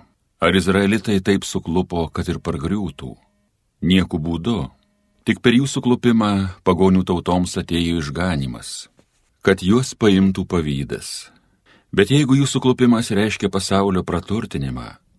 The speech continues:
o jų mažas skaičius pagonių praturtėjimą, tai ką duos jų pilnuma? Kad jūs, broliai, per aukštai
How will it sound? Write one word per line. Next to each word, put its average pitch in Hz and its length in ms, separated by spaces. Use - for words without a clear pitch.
o 87 160
jų 92 160
mažas 87 400
skaičius 85 560
pagonių 85 480
praturtėjimą, 80 960
tai 95 160
ką 127 240
duos 107 560
jų 95 240
pilnuma? 92 640
Kad 90 160
jūs, 113 160
broliai, 95 640
per 95 160
aukštai 95 480